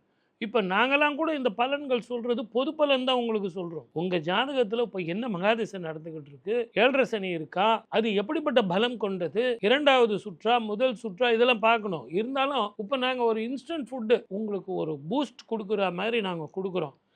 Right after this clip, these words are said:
இதை பண்ணோம்னா பிரச்சனையா இருந்தா கூட தைரியமா நீங்க எதிர்கொள்ளலாம். ஆகவே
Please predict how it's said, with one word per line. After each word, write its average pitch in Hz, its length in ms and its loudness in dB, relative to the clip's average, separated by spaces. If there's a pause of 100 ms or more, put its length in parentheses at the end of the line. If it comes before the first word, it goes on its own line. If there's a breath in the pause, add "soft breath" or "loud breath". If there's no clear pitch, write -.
(180)
இதை 214 240 2 (100)
பண்ணோம்னா 302 460 0 (160)
பிரச்சனையா 311 520 0
இருந்தா 254 480 4
கூட 233 580 2 (300)
தைரியமா 240 400 0
நீங்க 175 240 -8
எதிர்கொள்ளலாம். 165 760 -6
ஆகவே 208 600 2